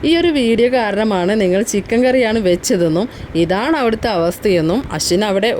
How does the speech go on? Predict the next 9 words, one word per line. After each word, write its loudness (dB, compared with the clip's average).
ഒരു 2
വിലയും 4
ഇല്ലെന്നും 0
എല്ലാം 0
അറിയാൻ 0
കാരണമായത്. -2
ഇത്തരമൊരു 2
വീഡിയോ 2
വന്നില്ലായിരുന്നെങ്കിൽ 2